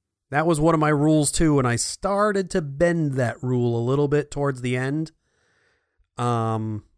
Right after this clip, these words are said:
because of a, a, actually a very specific circumstance. Um, but for the most part, I was the same way. You had kids, that,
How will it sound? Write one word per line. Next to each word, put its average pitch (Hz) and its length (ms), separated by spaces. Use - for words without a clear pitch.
because 127 280
of 107 100
a, 104 300
a, 117 120
actually 110 360
a 98 60
very 104 200
specific - 480
circumstance. 98 760
Um, 98 680
but 139 260
for 156 140
the 147 100
most 135 280
part, 113 360
I 117 120
was 107 120
the 101 60
same 98 220
way. 87 160
You 123 100
had 131 240
kids, 151 480
that, 107 300